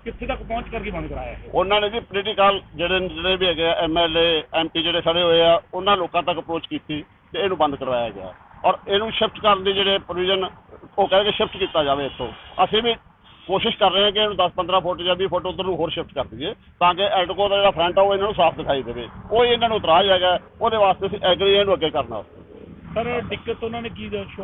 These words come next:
Speaker 2: ਆਹੀ ਸ਼ੋਅ ਕੀਤੀ ਆ ਜੀ ਕਿ ਐਲਟਕੋ ਦਾ ਫਰੰਟ ਖਰਾਬ ਹੋ ਰਿਹਾ, ਇਹ ਗੰਦਾ ਹੋ ਰਿਹਾ।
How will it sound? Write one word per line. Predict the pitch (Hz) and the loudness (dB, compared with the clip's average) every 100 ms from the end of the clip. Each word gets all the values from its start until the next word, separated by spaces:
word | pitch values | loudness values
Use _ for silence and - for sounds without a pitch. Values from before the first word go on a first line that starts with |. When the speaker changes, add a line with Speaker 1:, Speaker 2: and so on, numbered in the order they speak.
| 160 | 2
Speaker 2:
ਆਹੀ | 196 208 233 | 4 4 2
ਸ਼ੋਅ | 214 208 | 0 0
ਕੀਤੀ | 190 202 | -2 0
ਆ | 214 | 0
ਜੀ | 226 | 2
ਕਿ | 220 | 2
ਐਲਟਕੋ | 202 185 196 208 | 2 2 2 4
ਦਾ | 214 | 4
ਫਰੰਟ | - 190 196 | 4 2 2
ਖਰਾਬ | 175 170 170 | 2 4 4
ਹੋ | 156 | 4
ਰਿਹਾ, | 196 | 4
ਇਹ | 196 | 4
ਗੰਦਾ | 143 135 | 0 0
ਹੋ | 127 | -2
ਰਿਹਾ। | 110 | -4